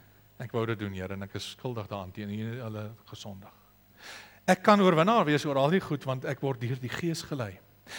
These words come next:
Die Gees is die een wat inkom en hy wys vir my my sonde. Gelukkig wys hy my nie al my sondes nie. Ek dink ek is my kop verloor het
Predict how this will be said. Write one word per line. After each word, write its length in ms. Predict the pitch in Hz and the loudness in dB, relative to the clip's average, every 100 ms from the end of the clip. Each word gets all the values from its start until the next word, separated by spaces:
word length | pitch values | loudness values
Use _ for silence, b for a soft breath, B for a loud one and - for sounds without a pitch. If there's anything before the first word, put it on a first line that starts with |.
| B | B
Die 80 | 170 | 2
Gees 300 | 202 277 220 | 4 4 4
is 80 | 208 | 2
die 100 | 226 | 4
een 60 | |
wat 140 | 226 208 | 4 4
inkom 320 | 233 240 220 | 0 2 2
en 80 | 170 | 4
hy 100 | 143 | 6
wys 220 | 180 247 | 6 6
vir 120 | 233 | 4
my 140 | 202 175 | 4 4
my 120 | 160 | 4
sonde. 420 | - 226 151 107 - - - _ | 4 2 2 0 -4 -20 -20 _
Gelukkig 320 | - 214 214 | 0 2 2
wys 180 | 160 165 | 2 2
hy 60 | 190 | 0
my 120 | 170 | 0
nie 100 | 156 | 0
al 120 | 143 | 0
my 120 | 175 | -2
sondes 380 | 131 131 120 113 | -2 -4 -6 -6
nie. 80 | 143 | -6
Ek 100 | 113 | -6
dink 120 | 127 | -6
ek 60 | 127 | -6
is 120 | 135 | -8
my 80 | 123 | -4
kop 220 | 156 143 | -4 -2
verloor 240 | 135 110 | -6 -4
het 140 | 104 | -6